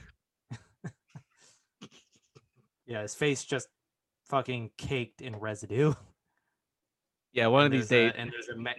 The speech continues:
Speaker 2: a manuscript.
Speaker 1: Yeah, uh, he's been sober for years, but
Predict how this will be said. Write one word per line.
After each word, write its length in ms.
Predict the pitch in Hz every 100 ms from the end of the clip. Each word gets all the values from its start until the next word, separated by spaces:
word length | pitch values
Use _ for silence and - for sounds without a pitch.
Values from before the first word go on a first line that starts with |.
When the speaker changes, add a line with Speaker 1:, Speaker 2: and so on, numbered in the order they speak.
| -
Speaker 2:
a 60 |
manuscript. 720 | 120 117 113 110 131 131 - - _ _ _ _ _ _ -
Speaker 1:
Yeah, 280 | 117 104 104
uh, 180 | - 123
he's 200 | 127 165
been 160 | 165 147
sober 360 | - 165 139
for 120 | 120
years, 340 | 127 123 110 107
but 140 | 117